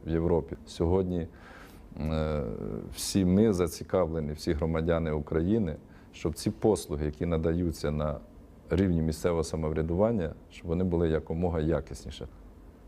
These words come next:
Це все має бути е, максимально покращено за рахунок, знову ж, е, того, що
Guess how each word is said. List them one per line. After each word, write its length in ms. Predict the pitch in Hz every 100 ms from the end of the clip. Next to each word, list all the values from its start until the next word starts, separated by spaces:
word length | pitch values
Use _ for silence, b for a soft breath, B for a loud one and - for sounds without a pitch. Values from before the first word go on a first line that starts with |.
| -
Це 120 | 90
все 400 | 80 - 127 131 - - - -
має 380 | - 101 104 87
бути 500 | 82 95 - 92 87 B B B B B -
е, 80 | 78 80 82 85 87 85 82 82
максимально 680 | 95 92 104 101 98 95
покращено 880 | 80 85 - 101 117 - 117 107 98 -
за 200 | 80 90
рахунок, 680 | 95 - 107 101 92 80 - - 73
знову 380 | 85 104 98
ж, 200 | 82 -
е, 220 | - - - 80 78 - - - - - -
того, 320 | - 120 107 95
що 460 | - - 87 76